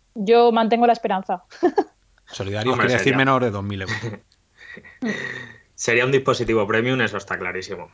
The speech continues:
Speaker 3: Eh, lo que, lo que sí que me interesa a mí es la parte de la funcionalidad que te da, que te da Apple, ¿no? Esa, esa manera de, esa experiencia de usuario final, ¿no? Que te, que te ofrecen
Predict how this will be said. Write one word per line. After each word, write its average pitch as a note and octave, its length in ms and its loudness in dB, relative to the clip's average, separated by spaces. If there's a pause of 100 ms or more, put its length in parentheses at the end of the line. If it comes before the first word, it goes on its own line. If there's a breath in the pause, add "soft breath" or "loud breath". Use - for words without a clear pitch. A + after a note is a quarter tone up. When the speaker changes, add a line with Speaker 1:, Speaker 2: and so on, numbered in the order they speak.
(140)
Speaker 3:
Eh, F2+ 640 -4
lo F#2+ 240 0
que, F#2 460 2
lo F#2+ 320 -4
que F#2 280 2
sí - 220 -2
que A2+ 100 2
me A#2 80 -2
interesa A2 380 0
a - 20 -6
mí G#2+ 140 -2
es A2+ 200 0
la F#2+ 160 0
parte F#2+ 340 0
de G2 640 0 (180)
la A2 200 -2
funcionalidad G#2 640 -2
que F#2+ 120 -4
te F2+ 120 -6
da, F2 240 -8
que F#2 100 -12
te F2+ 120 -12
da F#2 120 -2
Apple, F2+ 260 -6
¿no? G#2 140 -6
Esa, F2+ 340 -10
esa F#2+ 200 -6
manera F#2+ 360 -2
de, F#2 200 -4
esa A2 140 -4
experiencia A2+ 340 0
de A2+ 80 6
usuario G#2+ 320 2
final, G2 420 -4
¿no? A#2 140 -6
Que G2+ 100 -4
te, F#2+ 140 -8
que F#2+ 100 -6
te F#2 80 -6
ofrecen F#2 600 -6